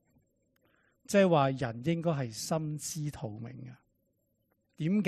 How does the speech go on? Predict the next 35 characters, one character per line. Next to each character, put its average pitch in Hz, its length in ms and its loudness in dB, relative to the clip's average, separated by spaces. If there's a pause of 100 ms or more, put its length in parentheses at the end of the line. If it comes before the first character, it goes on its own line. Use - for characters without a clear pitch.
解 147 160 2
啊？ 127 200 -2 (580)
因 226 120 6
為 190 140 8
神 135 420 -2
主 190 300 2
動 165 320 6 (120)
已 147 200 -4
經 190 260 4 (160)
向 139 240 -2
他 156 220 -2
們 131 220 -6
顯 120 160 -10
明。 131 120 -12 (1300)
咁 180 120 -4
你 190 80 0
話， 143 200 -2
咦， 165 220 -8
神 113 260 -10
顯 127 160 -6
明？ 143 220 -10 (2500)
咁 247 260 -2
就 185 80 2
算 180 140 2
神 135 180 -2
顯 160 160 4
明 151 180 4
啫， 196 160 4
咁 233 260 0
人 127 420 -6
收 247 180 4
唔 165 100 2
收 226 200 8
到 185 140 6
呢？ 214 140 4